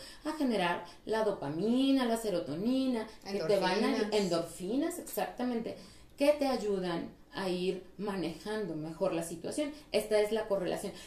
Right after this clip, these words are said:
Speaker 1: Fíjate que, que estaba escuchando de un experimento que hicieron,
Speaker 2: Ujú.
Speaker 1: en el que pusieron a muchas personas, este, a, a estar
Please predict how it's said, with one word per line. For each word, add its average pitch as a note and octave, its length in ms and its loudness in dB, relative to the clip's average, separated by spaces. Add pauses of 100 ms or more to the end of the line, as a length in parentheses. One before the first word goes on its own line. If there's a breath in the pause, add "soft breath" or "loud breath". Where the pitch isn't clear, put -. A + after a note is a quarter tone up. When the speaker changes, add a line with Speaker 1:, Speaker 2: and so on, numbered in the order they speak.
Speaker 1:
Fíjate B3+ 300 -4
que, - 280 -2
que F#3+ 160 4
estaba F#3 220 2
escuchando F3 580 -4
de F3+ 160 -2
un F3 520 0
experimento D#3+ 600 -4
que F#3+ 100 -4
hicieron, E3 420 -4 (200)
Speaker 2:
Ujú. B3+ 320 -4
Speaker 1:
en G3+ 160 2
el F#3 220 0
que G3 80 4
pusieron G3+ 560 0
a A#3+ 40 0
muchas F#3 320 -2
personas, F#3 600 -4 (520 loud breath)
este, F#3 580 0
a, E3+ 460 0
a F3+ 100 2
estar G3 600 4